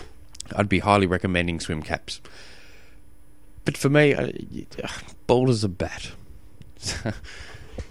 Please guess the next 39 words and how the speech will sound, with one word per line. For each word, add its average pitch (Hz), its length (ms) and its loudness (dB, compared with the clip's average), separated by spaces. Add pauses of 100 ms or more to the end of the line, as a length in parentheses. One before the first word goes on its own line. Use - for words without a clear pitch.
(200)
That, 117 220 6 (400)
and 135 420 6
obviously 117 280 10
you're 101 120 10
gonna 92 140 6
need 92 160 8
'em 90 140 4
during 87 240 6
a 82 40 2
race, 87 480 4 (480)
or, 95 380 4 (500)
yeah. 107 220 2 (680)
But 151 100 12
they 165 120 12
are 202 220 12
important 180 380 12
if 151 100 6
you're 147 60 10
doing 143 180 10
open 156 220 10
water 139 160 10
swimming 147 340 8
and 117 80 8
it's 107 80 2
still 190 300 6
a - 20 10
little 175 240 10
bit 160 160 4
chilly 160 320 8
in 147 80 8
the 143 80 8
water, 139 340 10 (140)
just - 180 -4
keeping 135 280 2
that 120 120 0
little 131 180 6
bit 123 120 8
of 107 120 6
heat. 107 260 4